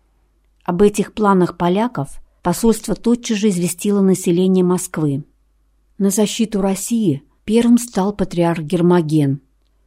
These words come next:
Он и слышать не хотел о присяге Сигизмунду и отказался подписать боярскую грамоту об этом, отправленную послам под Смоленск. Угрозы Гонсевского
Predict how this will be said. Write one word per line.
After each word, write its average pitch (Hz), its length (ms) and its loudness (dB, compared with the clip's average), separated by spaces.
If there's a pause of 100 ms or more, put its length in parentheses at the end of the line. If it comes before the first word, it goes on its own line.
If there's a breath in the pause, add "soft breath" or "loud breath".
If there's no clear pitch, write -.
(720)
Он 214 140 6
и 226 60 4
слышать 214 480 -2
не 180 80 2
хотел 185 420 -2
о 165 80 0
присяге 190 500 -4
Сигизмунду 170 840 2 (360)
и 185 60 -2
отказался 185 640 0
подписать 185 580 -4
боярскую 175 600 0
грамоту 165 500 0
об 147 140 -2
этом, 139 400 -2 (320)
отправленную 202 720 2
послам 170 480 0
под 170 200 -6
Смоленск. 160 800 0 (680)
Угрозы 190 480 2
Гонсевского 185 920 0